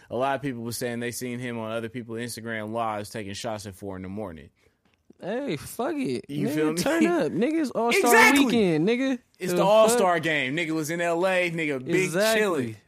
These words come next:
Speaker 2: Nigga, Jimmy don't be in trouble. Nigga, turn up.
Speaker 1: Let Jimmy do Jimmy.
Speaker 2: Yeah.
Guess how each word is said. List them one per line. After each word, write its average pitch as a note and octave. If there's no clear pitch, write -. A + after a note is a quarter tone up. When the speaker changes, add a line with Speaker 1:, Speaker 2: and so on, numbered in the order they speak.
Speaker 2:
Nigga, F#3
Jimmy F#3
don't F#3+
be F3+
in E3
trouble. F3+
Nigga, F3+
turn F#3+
up. C#3+
Speaker 1:
Let F3+
Jimmy F#3
do E3
Jimmy. C3+
Speaker 2:
Yeah. -